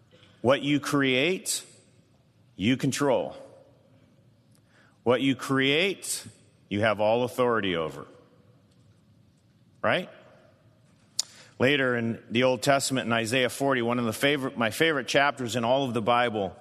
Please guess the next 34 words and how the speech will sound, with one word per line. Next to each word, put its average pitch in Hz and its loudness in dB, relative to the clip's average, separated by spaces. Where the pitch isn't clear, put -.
it 120 -6
says 117 2
this, 120 2
starting 127 2
in 117 -2
verse 117 0
twenty-one. 117 -2
This 123 -4
is 139 0
a 139 0
description 135 -2
of 110 -4
the 117 -2
Creator's 131 -4
total 147 -2
authority. 123 -2
"Do 135 2
you 139 2
not 131 0
know? 131 2
Have 117 0
you 127 -4
not 127 0
heard? 120 0
Has 135 -2
it 113 -4
not 143 2
been 156 0
declared 160 0
to 135 0
you 120 0
from 143 -2
the 131 -2
beginning? 123 -2